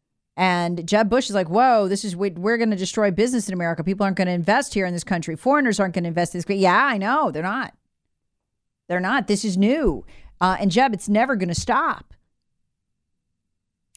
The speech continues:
But at the same time, I don't know if you watch a lot of t-, I have t-, I, I have a T V in here, so I keep Fox News on, uh, 'cause I like to know what are they spinning, what are they promoting, what are they not promoting.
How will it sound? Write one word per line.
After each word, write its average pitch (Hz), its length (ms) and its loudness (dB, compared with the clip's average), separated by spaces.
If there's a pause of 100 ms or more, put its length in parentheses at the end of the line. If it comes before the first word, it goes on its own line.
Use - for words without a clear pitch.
(160)
But 247 100 4
at 262 80 0
the 262 80 -8
same 330 320 -6
time, 277 300 0
I 233 60 2
don't 294 100 -2
know 294 100 -2
if 226 140 -6
you 196 120 0
watch 180 360 0
a - 20 -4
lot 185 80 -2
of 180 80 -6
t-, 190 80 -6
I 247 140 0
have 247 200 0
t-, 180 280 -10 (100)
I, 196 160 -2
I 208 120 -2
have 202 200 0
a 139 60 -14
T - 180 -8
V 156 160 -8
in 156 60 -6
here, 151 180 -6
so 147 220 -8
I 151 100 -4
keep - 220 -14
Fox 139 260 -10
News 151 160 -8
on, 151 240 -8 (680)
uh, 151 180 -4
'cause 160 160 -6
I 156 60 0
like 151 320 -4
to - 100 -8
know 160 240 -2
what 156 220 -4
are - 20 -4
they 156 140 -6
spinning, 151 400 -8
what 147 120 -6
are 151 60 -6
they 147 140 -4
promoting, 151 500 -8
what 147 80 -8
are 151 60 -8
they 151 100 -8
not 147 260 -8
promoting. 156 460 -8